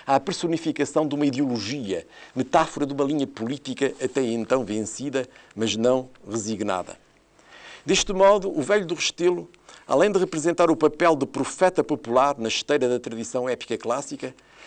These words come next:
seria a voz de uma cultura campesina, daquele Portugal a que Veríssimo Serrão chamou o Portugal continental, próspero, agrícola, conservador,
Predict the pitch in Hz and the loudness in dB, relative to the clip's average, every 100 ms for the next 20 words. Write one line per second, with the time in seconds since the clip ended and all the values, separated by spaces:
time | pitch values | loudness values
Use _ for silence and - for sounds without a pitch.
0 | - - 165 180 190 180 170 147 170 185 | -18 0 2 4 4 4 4 4 4 4
1 | 156 160 156 151 196 170 170 151 113 101 | 2 -4 -4 -6 -2 0 0 -2 -4 -8
2 | 165 131 101 87 - - - - 131 180 | -4 -2 -2 -6 -12 -20 -20 -4 0 2
3 | 175 - 147 127 113 165 147 123 113 - | 2 0 -6 0 6 6 6 2 -2 -4
4 | 123 - - 98 117 156 - 131 117 - | -4 -4 -12 -6 -2 -2 -4 -10 -10 -8
5 | 120 147 139 - - 123 131 147 - - | 0 2 2 -4 -2 0 2 0 -2 -12
6 | - - 208 214 147 135 127 113 131 117 | -16 -12 -10 2 2 4 -2 -4 -4 -2
7 | 110 101 143 127 95 - - _ - 156 | -4 0 2 4 0 -10 -20 _ 2 4
8 | 143 - - 98 - 123 117 165 - 107 | 4 -2 -8 -10 -6 -4 -4 -4 -4 -6
9 | 127 131 110 98 107 147 151 | -6 -8 -6 -4 2 2 2